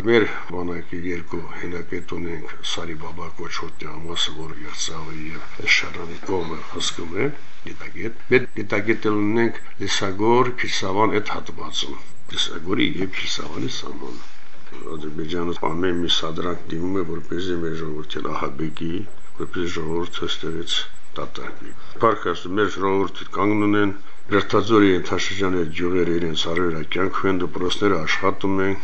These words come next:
գազամատակարարը կա, էլեկտրականությունը կա, առաջներում կար անասնագողության փաստեր, այսինքն անասունները, որ տեղափոխվում են, սահման հասնում են, էլ չեն վերադառնում, այսինքն թուրքերը վերցնում են, դա գործում։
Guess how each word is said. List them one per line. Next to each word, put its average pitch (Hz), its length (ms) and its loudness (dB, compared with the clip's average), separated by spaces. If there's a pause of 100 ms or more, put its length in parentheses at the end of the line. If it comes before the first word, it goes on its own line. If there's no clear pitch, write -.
(180)
գազամատակարարը 87 880 -2 (320)
կա, 92 140 0 (260)
էլեկտրականությունը 85 1000 0 (120)
կա, 85 120 0 (440)
առաջներում 107 640 2
կար 85 220 0 (320)
անասնագողության 87 880 0
փաստեր, 87 420 0
այսինքն 85 300 0
անասունները, 85 420 0
որ 80 220 0
տեղափոխվում 80 580 0
են, 76 120 0 (260)
սահման 82 380 2
հասնում 92 340 2
են, 85 100 2
էլ 78 80 0
չեն 80 300 0
վերադառնում, 85 600 -2
այսինքն - 300 -2
թուրքերը 73 400 -2
վերցնում 78 460 -2
են, 85 160 -2 (320)
դա - 160 -2
գործում։ - 340 -2